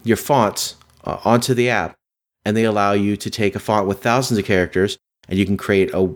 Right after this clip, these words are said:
a web font that you can embed with one, ten, a hundred,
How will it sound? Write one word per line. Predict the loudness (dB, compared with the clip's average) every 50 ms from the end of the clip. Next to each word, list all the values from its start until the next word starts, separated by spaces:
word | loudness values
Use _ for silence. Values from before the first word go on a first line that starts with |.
| -8 _ -8
a | -4 -4
web | -2 0 0 0 0 -2 -2
font | -2 0 0 0 0
that | -2 -4 -6
you | -4
can | -2 0 0 0
embed | 2 2 2 2 0 0 -4 -8 _ _ _ _ _ _
with | -6 -6 -6 -8 -12 -20 -20 _ _
one, | -2 0 0 0 0 0
ten, | -2 0 0 0 2 0 0 -2 -2 -4 -6 -8
a | -6
hundred, | -4 -2 0 2 2 0 0 -2